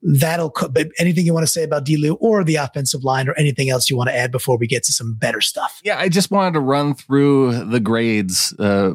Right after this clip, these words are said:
Speaker 2: per P F F
Speaker 1: Oh, yeah.
Speaker 2: in terms of the run blocking and the pass blocking, because pass blocking, I was a little bit surprised to see.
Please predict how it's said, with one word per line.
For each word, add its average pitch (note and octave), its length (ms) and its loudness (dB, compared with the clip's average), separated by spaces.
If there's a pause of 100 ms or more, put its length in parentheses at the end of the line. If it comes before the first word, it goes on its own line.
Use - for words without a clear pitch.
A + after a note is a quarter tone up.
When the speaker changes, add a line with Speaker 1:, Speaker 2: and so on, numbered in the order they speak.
Speaker 2:
per B2 160 -2
P A2 240 0
F G#2+ 100 -2
F C3+ 60 2
Speaker 1:
Oh, - 20 2
yeah. G2 240 0 (320)
Speaker 2:
in G2+ 120 0
terms G#2 400 2
of F#2+ 160 0
the G2 120 2
run G2+ 280 2
blocking G2 380 0
and F#2 100 2
the E2+ 40 0
pass A2 280 -4
blocking, F2 340 -2
because F#2 260 -2
pass A3 300 -6
blocking, A#2+ 540 -2 (420)
I D3 120 -4
was C#3+ 440 -2
a B2 80 0
little C#3+ 260 2
bit F3+ 160 -2
surprised C3 560 -4
to C#3 80 -2
see. A#2 480 0